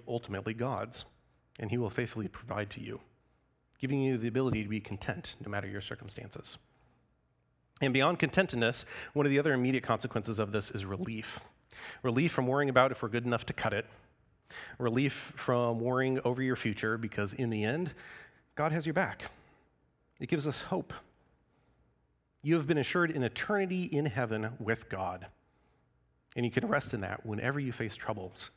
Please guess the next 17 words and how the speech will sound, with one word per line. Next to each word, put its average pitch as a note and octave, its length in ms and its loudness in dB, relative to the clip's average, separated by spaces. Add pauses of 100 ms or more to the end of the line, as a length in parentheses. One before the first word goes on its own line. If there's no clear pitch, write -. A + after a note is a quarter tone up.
(100)
in B2+ 120 -2
your G2+ 160 -2
life. G2 460 -8 (2250)
Another A#3+ 200 6
thing F#3 160 4
that D#3+ 80 8
it C3 60 2
does F3+ 220 4
is C3+ 140 -2
it D#3+ 60 2
actually F#3+ 280 0
spurs F#3+ 260 -2
us F3+ 120 -2
on F3+ 140 2
to F3+ 140 -2
action. C3 420 -2 (1900)
Because F3+ 400 4